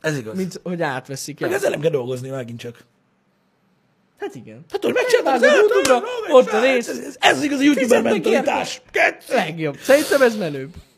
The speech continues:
Speaker 1: Nagyon jó.
Speaker 2: Ja.
Speaker 1: Nagyon jó. Na, hát mindegy. Ez van. <laughs>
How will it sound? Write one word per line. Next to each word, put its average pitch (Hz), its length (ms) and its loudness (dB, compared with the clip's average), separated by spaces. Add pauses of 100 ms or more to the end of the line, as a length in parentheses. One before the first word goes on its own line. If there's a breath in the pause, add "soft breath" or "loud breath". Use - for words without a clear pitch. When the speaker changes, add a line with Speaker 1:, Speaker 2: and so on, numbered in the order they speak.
Speaker 1:
Nagyon 190 400 2
jó. 135 120 -6
Speaker 2:
Ja. 135 80 -8 (160)
Speaker 1:
Nagyon 165 320 2
jó. 135 120 -8 (260)
Na, 247 160 0
hát 185 220 -4
mindegy. 143 400 -6 (800 loud breath)
Ez 139 160 2
van. 135 200 -2 (760 soft breath)
<laughs> - 40 -4